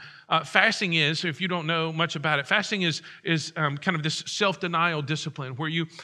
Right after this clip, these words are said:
abstain from something that you live on. Typically, it's what? Food, okay? So typically, you know, you miss a meal or two meals or three meals on purpose, or maybe you go three or four days without food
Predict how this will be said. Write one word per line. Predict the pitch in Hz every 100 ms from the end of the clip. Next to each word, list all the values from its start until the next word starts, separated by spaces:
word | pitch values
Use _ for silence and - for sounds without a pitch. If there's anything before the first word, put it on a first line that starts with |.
| -
abstain | 165 - - 196 202
from | 185 156
something | - 151 170
that | 143 135
you | 143
live | 139 131
on. | 117 117
Typically, | - 214 175 165 160
it's | 131 -
what? | 147 101 - _ _ _ _ _ _ _ _ -
Food, | 175 110 135
okay? | 143 180 165
So | 165 - - -
typically, | 226 240 214 196 180 -
you | 185 175
know, |
you | 160 175
miss | 175 190 202
a |
meal | 185 190 185
or | 156
two | - 208
meals | 196 190 175
or | 143
three | 196 196
meals | 175 - -
on | 190 196
purpose, | 196 156 117 151
or |
maybe | 139 175 175
you | 170
go | 185 175
three | 185
or | 175
four | 185 175
days | 175 185 165
without | 165 165 -
food | 175